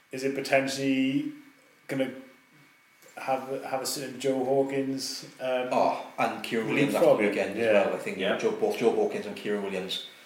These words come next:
Speaker 2: it's a problem for me, they both play for the Ospreys.
Speaker 1: <laughs>
Speaker 2: You'd like to see them both getting more regular game time away from each other. So they're the two younger on the, on the thinner end of the wedge when it comes to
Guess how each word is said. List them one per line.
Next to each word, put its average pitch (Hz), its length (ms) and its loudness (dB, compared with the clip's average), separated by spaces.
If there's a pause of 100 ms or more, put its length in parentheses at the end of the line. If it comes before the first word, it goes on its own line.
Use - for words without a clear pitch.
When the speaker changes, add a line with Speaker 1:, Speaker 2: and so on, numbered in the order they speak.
(440)
Speaker 2:
it's - 280 -6
a 127 60 -4
problem 110 280 2
for 107 100 -8
me, 98 80 -6
they 95 100 -6
both 95 260 -8
play 98 120 -6
for - 100 -10
the 107 120 -4
Ospreys. 90 360 -6 (420)
Speaker 1:
<laughs> - 400 -14
Speaker 2:
You'd 110 160 -4
like 113 140 4
to 120 80 -4
see 110 160 -2
them 107 160 4
both 104 160 0
getting 101 180 0
more 101 160 0
regular 104 320 2
game 92 220 -4
time 92 280 -4 (300)
away 104 300 0
from 113 180 -6
each 107 140 -6
other. 113 160 0
So 107 280 0 (640)
they're 107 180 -2
the 101 100 -4 (500)
two 120 140 -8
younger 110 340 0 (240)
on 107 120 -4
the, 110 100 -2
on 104 100 -2
the 104 120 -4 (140)
thinner 110 280 0
end 104 140 2
of 92 60 -6
the 92 60 -4
wedge 87 240 -2
when 95 100 -6
it 90 80 -8
comes 87 220 -4
to 92 220 -6